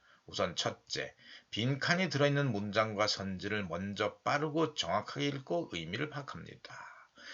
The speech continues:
이건 빈칸 위치에 따라 관계가 없는 거지요. 빈칸 문장의 위치가 첫 한두 문장이든 마지막 한두 문장이든 또는 중반부건-,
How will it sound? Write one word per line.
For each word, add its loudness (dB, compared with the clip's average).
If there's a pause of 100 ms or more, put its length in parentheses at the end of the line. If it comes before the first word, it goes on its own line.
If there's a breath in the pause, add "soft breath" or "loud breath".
(120)
이건 6
빈칸 4
위치에 6
따라 10 (320 loud breath)
관계가 6
없는 2
거지요. 0
빈칸 -2
문장의 0
위치가 0
첫 0
한두 -2
문장이든 2 (300 loud breath)
마지막 6
한두 2
문장이든 2 (100)
또는 -4 (300 loud breath)
중반부건-, 4